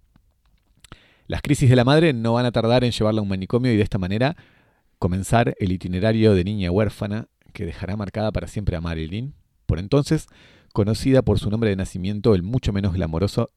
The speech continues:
Norma Jane. Vamos a saltar entonces a los años cincuenta,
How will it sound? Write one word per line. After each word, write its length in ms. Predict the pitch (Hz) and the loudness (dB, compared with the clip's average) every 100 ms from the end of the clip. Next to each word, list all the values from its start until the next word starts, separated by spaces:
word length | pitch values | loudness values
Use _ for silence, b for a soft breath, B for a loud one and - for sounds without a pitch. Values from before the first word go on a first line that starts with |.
| - | -4
Norma 320 | 104 104 95 | -2 0 -2
Jane. 260 | 80 78 71 - _ _ _ _ _ _ _ _ | -4 -8 -10 -20 _ _ _ _ _ _ _ _
Vamos 200 | - 90 | -6 -4
a 60 | 95 | -2
saltar 340 | 87 95 127 | -2 0 0
entonces 580 | 120 107 120 123 127 - _ B B B | 0 0 -2 0 -4 -6 _ B B B
a 120 | B 87 | B -4
los 160 | 90 | -2
años 220 | 104 110 | -4 -4
cincuenta, 640 | - 87 87 117 107 131 147 | -6 -10 -4 -4 -2 -6 -6